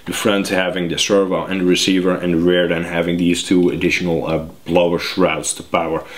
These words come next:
So in terms of, uh, being able to run my car as long as possible,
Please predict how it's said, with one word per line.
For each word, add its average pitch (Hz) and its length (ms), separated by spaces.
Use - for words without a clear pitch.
So 98 400
in 101 220
terms 107 300
of, 101 300
uh, 95 200
being 98 240
able 92 140
to 90 140
run 101 320
my 98 120
car 98 320
as 87 100
long 95 300
as 90 80
possible, 90 640